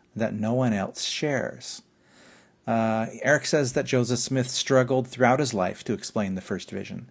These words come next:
and now Latter-day Saint artists take up this impossible mantle.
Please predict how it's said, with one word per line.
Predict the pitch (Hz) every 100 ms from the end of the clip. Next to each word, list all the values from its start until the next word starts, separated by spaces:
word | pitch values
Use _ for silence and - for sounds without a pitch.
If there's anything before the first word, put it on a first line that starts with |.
| - - - _ -
and | 117 117
now | 123 143
Latter-day | 139 127 113 113
Saint | - - 196 104 - 165
artists | 180 131 147 - - - -
take | 135 127
up | 123 -
this | 110 -
impossible | 101 - 113 107 101 101
mantle. | 98 92 85 82